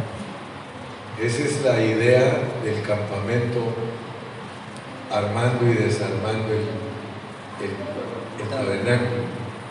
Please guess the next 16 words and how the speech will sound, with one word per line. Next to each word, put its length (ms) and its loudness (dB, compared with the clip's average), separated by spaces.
El 180 0
tabernáculo 580 4
es 80 2
Cristo 280 4
y 80 6
Cristo 400 4
quiere 220 10
moverse, 520 8
hay 100 6
que 140 6
desarmarlo. 1080 6
Y 20 8
vamos 320 10
a 40 8
aprender 400 2
todo 160 2